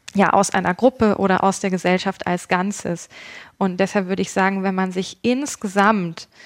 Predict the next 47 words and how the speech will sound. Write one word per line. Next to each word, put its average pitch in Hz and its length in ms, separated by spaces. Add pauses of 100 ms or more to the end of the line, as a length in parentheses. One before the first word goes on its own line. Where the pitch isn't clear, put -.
(300)
äh, 196 140
zugehörig 208 640
fühlt, 175 320
sei 190 300
das 190 220
jetzt 180 260
in 185 100
einer 185 200
Partnerschaft, 233 640
Freundschaften, 214 600
Familie, 214 640
wo 202 100
auch 214 140
immer 233 300
man 214 200
das 202 240
herzieht, 226 560
was 190 180
einem 190 240
wichtig 220 440
ist, 202 260
aber 196 200
dass 196 200
man 202 140
dieses 196 260
gute 277 300
Gefühl 247 480
haben 185 320
kann, 170 380 (420)
in 226 140
Kontakt - 580
gehen 208 240
zu - 160
können 202 360
oder 196 180
in 220 120
Kontakt - 500
zu 214 120
sein, 233 380
auch 214 160
wenn 208 160
die 208 100
anderen 208 240
gerade 196 300
nicht 185 240
da 226 240
sind, 214 280